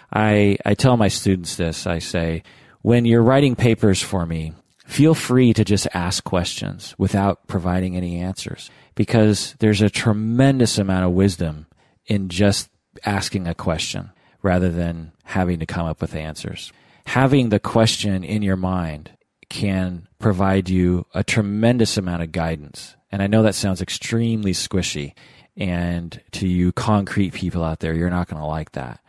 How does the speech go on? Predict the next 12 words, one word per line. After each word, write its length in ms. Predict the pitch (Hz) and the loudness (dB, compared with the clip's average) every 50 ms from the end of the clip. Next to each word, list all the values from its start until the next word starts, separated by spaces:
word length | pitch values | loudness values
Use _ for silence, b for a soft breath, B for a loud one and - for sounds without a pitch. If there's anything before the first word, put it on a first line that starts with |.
| b b b b b b b b b b b | b b b b b b b b b b b
But 300 | - 95 87 87 - - _ _ | 0 2 2 2 0 -4 _ _
I 100 | - 98 | -4 -4
find 300 | 101 - - 110 101 95 | -2 0 0 0 0 0
it 80 | 85 - | -2 -4
to 120 | - 98 | -6 -6
be 460 | 80 92 85 82 82 80 80 78 - _ _ - | -4 -4 -2 -2 -2 -2 -4 -6 -10 _ _ -8
liberating 800 | 98 95 101 101 92 104 98 92 90 90 87 87 85 82 78 - | -2 0 0 2 4 4 4 4 4 2 0 -2 -4 -6 -10 -12
and, 580 | - 82 82 80 80 78 78 78 76 76 - - b b b b b b b b _ _ | -14 -12 -10 -8 -8 -8 -8 -10 -12 -14 -18 -20 b b b b b b b b _ _
and, 360 | - 87 82 82 85 85 - - _ - | -8 -6 -4 -2 -2 -4 -4 -6 _ -12
and, 360 | 87 85 85 80 80 80 80 85 | -10 -8 -8 -8 -10 -10 -8 -6
um, 440 | 80 78 76 76 76 76 76 78 - b b b b b b - _ _ _ _ _ _ _ _ _ | -6 -4 -4 -6 -8 -10 -12 -16 -20 b b b b b b -14 _ _ _ _ _ _ _ _ _
useful 680 | 92 90 98 104 104 - - - 80 76 76 76 80 | 0 4 4 4 4 2 0 -6 -6 -6 -6 -8 -10